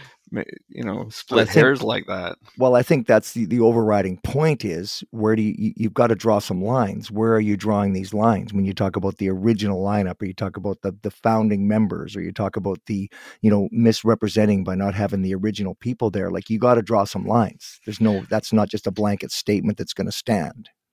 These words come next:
Speaker 2: right?
Speaker 1: Uh, you know, and the, the Guess Who artic-, um, the Rolling Stone article did get it wrong, because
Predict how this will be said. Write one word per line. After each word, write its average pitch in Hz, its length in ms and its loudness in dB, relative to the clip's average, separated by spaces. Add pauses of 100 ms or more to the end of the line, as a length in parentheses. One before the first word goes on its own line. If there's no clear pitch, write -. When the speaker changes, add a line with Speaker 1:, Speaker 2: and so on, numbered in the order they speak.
(120)
Speaker 2:
right? 107 200 -8 (440)
Speaker 1:
Uh, 85 120 -6 (140)
you 135 120 -6
know, 123 100 4
and 131 260 2
the, 131 280 4
the 127 80 -4
Guess 165 260 2
Who 160 120 0
artic-, 113 360 0
um, 104 400 0
the 98 80 -4
Rolling 131 240 -2
Stone 120 260 -2
article 98 440 -2
did 107 200 2
get 101 140 4
it 80 80 0
wrong, 110 500 -2
because 98 400 -4